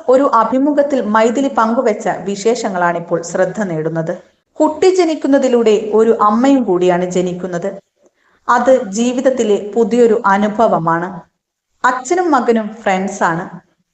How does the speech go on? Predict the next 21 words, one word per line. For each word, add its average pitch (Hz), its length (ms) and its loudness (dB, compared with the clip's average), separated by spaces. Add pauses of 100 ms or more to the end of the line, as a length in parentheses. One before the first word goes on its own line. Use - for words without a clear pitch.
(240)
എല്ലാ 330 340 4
ദിവസവും 254 480 0 (160)
അവൻ 202 300 2
വളരുകയാണ്. 190 720 0 (560)
ദിവസവും 285 680 0
അവർക്ക് 214 320 0
എന്തെങ്കിലും 220 640 0
മാറ്റമുണ്ടാകും. 175 880 -2 (640)
അവന്റെ 320 320 2
വളർച്ച 277 400 2
കാണുന്നതിൽ 214 600 0 (220)
തനിക്ക് 226 320 0
ഭയങ്കര 226 500 2
സന്തോഷമുണ്ടെന്നും 214 1000 0
മൈഥിലി 185 400 -2
വ്യക്തമാക്കി. 170 680 -4 (840)
മൈഥിലി 311 560 6
അഭിനയിച്ച 240 640 2
Salt 262 540 2
and 311 180 4
Pepper, 220 400 0